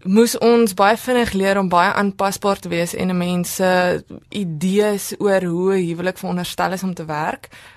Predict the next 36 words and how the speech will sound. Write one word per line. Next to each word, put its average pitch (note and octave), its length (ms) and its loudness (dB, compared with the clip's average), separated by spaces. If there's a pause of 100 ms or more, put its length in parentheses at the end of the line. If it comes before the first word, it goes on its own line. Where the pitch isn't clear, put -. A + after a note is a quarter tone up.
laat F3+ 320 -4
gaan G3+ 380 2
het. - 280 -8 (320)
So G#3 180 0
ons, - 520 0 (260)
ek - 140 -2
sal A3+ 140 -8
sê B3+ 220 2
dat A3+ 180 -4
ons A3 200 -2
het, A3+ 520 -4
ehm, F#3+ 460 -4 (520)
ja, B3+ 260 4
ons A3 120 0
huwelik B3+ 380 0
is, - 280 -6 (260)
is G#3 240 -8
'n A3 320 -2 (200)
sterker C4 560 -2
vennootskap. - 1200 0
Uh, F#3 440 -6
dis G3 200 -8
'n G3+ 40 -6
spanpoging. E3+ 1000 -4
Dis F3 200 -10
nie, G#3+ 320 0 (340)
"Jy F#3+ 300 0
het F#3+ 120 -6
jou F3+ 180 2
boksie F3 380 -2
en F#3 80 -4
ek F3 140 -6
het F#3 120 -12
my F3 180 -2
boksie E3+ 560 -4
en D#3 340 -6